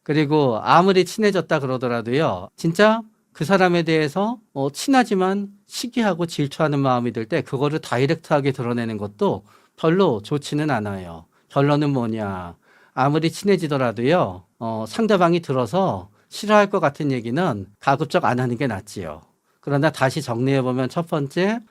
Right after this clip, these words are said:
거짓말은 안 하는 게 좋지만 내가 의도적으로 거짓말을 했건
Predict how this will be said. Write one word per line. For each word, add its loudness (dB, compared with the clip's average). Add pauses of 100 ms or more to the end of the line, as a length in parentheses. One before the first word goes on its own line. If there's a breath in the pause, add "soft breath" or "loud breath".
(100)
거짓말은 4
안 2
하는 0
게 -2
좋지만 -8 (120)
내가 4
의도적으로 2
거짓말을 -2
했건 -4